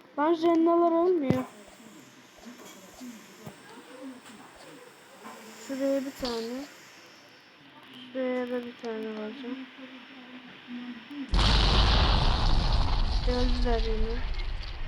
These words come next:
Buraya da koydum. Kaç, kaç, kaç, kaç. Allah! Öldüm. Ne oluyor ya? Alev makinesi diye bir şey daha varmış.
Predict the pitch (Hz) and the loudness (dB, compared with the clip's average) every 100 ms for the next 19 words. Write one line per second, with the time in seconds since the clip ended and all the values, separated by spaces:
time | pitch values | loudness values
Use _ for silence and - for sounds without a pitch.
0 | - - 285 320 330 320 320 311 330 233 | -6 -2 2 2 2 2 2 2 -2 -4
1 | 370 359 - 370 - 381 311 415 370 339 | -4 -4 -4 -6 -6 -6 -6 -6 -6 -4
2 | 339 330 320 339 427 415 - 403 349 - | -2 -2 -2 2 2 0 -4 -10 -2 0
3 | - - 294 - - - 262 285 - - | 2 6 10 12 12 12 10 2 -6 -6
4 | - - - - - - - - - - | -6 -12 -20 -20 -20 -20 -20 -20 -20 -20
5 | - - - 269 330 381 370 349 339 330 | -20 -18 -8 -2 2 4 4 2 2 0
6 | 320 320 320 320 - - 160 156 - - | 0 -2 -6 -10 -20 -20 -20 -18 -20 -20
7 | 170 226 247 277 262 262 262 240 240 262 | -16 -14 -14 -14 -12 -12 -12 -12 -14 -16
8 | - - - - - 269 302 330 320 311 | -20 -20 -20 -10 -2 0 2 2 2 0
9 | 311 302 302 - - 302 302 277 302 294 | -2 -4 -4 -8 -4 -2 -2 -4 -4 -4
10 | 269 294 302 277 247 247 240 233 | -2 0 0 -2 -4 -6 -6 -8